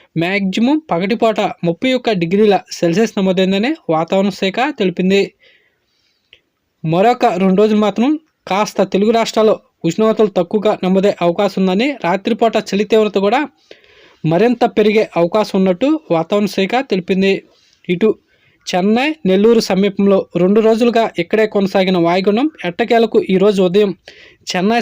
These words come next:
సమీపంలో తీరం దాటిందని, ఇది తీరం దాటుకుంటూ తమిళనాడు మీదుగా అటు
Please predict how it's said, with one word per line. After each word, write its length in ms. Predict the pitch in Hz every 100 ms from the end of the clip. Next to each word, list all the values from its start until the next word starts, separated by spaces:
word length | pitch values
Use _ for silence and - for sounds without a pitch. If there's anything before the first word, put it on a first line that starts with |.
| 226
సమీపంలో 480 | 196 208 202 202 285 277
తీరం 260 | 185 196 220 214
దాటిందని, 480 | 190 196 190 196 302 240 196
ఇది 140 | 202
తీరం 360 | 202 202 214 240 214
దాటుకుంటూ 480 | 196 202 202 202 320 -
తమిళనాడు 440 | 180 196 233 233 214
మీదుగా 280 | 190 196 285 339 _ - _ _ -
అటు 180 | 190 190